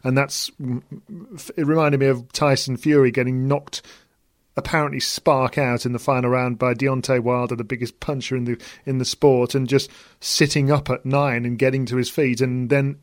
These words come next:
subsequently outboxing him and almost knocking the other guy out at the end of the fight. And also, the quotes of Kyrgios after the, the final, talking about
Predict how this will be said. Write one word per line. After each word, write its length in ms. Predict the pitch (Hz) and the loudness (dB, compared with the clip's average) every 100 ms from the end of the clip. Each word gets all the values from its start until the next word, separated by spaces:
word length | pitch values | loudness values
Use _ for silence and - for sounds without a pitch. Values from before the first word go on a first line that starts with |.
| _ - | _ -4
subsequently 600 | - 147 143 147 139 131 | 0 2 2 -2 -2 0
outboxing 680 | 139 139 127 151 - 139 131 | -2 -2 0 0 0 -4 -2
him 140 | 139 | 0
and 80 | 143 | 2
almost 260 | 147 143 | 2 2
knocking 320 | 143 151 - 143 | 2 0 0 2
the 80 | |
other 140 | 185 151 | 2 2
guy 220 | 117 107 | 0 0
out 220 | 104 113 - - - | -2 -6 -12 -14 -6
at 100 | 123 | 0
the 80 | 127 | 0
end 140 | 120 | 0
of 40 | 113 | -4
the 60 | |
fight. 400 | - 123 110 110 - - - - | -4 -4 -4 -6 -12 -20 -14 -2
And 100 | 170 | 4
also, 600 | 208 190 - 117 120 123 123 - _ - | 6 6 2 2 2 0 -4 -16 _ 0
the 120 | 139 | 0
quotes 500 | 139 190 185 175 - | 2 4 4 2 -4
of 120 | 135 | -4
Kyrgios 420 | - 147 131 127 | 2 4 4 2
after 280 | 143 127 - | -2 -4 -4
the, 280 | 123 113 - | -2 -2 -4
the 80 | - | -8
final, 680 | - 143 139 127 113 113 117 _ _ _ _ - | -4 0 0 0 -4 -8 -18 _ _ _ _ -4
talking 400 | - 151 - 139 | 4 4 6 0
about 480 | 120 139 131 127 | 2 2 2 -2